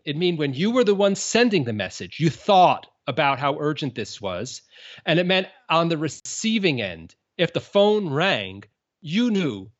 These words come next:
for ninety-nine percent certainty that the person calling really needed to reach you. There was, like, a social contract around these types of messages on both sides.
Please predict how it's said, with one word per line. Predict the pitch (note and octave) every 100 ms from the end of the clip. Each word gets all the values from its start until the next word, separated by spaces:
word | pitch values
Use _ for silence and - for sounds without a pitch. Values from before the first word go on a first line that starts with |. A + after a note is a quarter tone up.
| _
for | D#3
ninety-nine | D#3+ F3+ F3 D#3 D3+
percent | D3+ - D3+ C#3+ _ _ -
certainty | - G3+ D#3 G#2+ F2+ - _
that | F3 F3
the |
person | F3 F#3 F#3+ F3 - D3+
calling | - D#3 D3+ C3+ A#2
really | C3 C3
needed | A#2 A#2+ A#2+
to | B2
reach | B2 C3
you. | F2 - _
There | C#4 F4+
was, | F#4 C4+
like, | A#3+ -
a |
social | - - G#3+ G3+ F#3+
contract | - F#3 F3 - B2 E2 - - -
around | B2 A2 G#2+ F#2
these | A#2+ -
types | - G#2 -
of | A2
messages | C3+ A2+ - - F2+ - - - - - -
on | C#3+ C3
both | D#3+ F#3 F#3
sides. | - B2+ G2 G2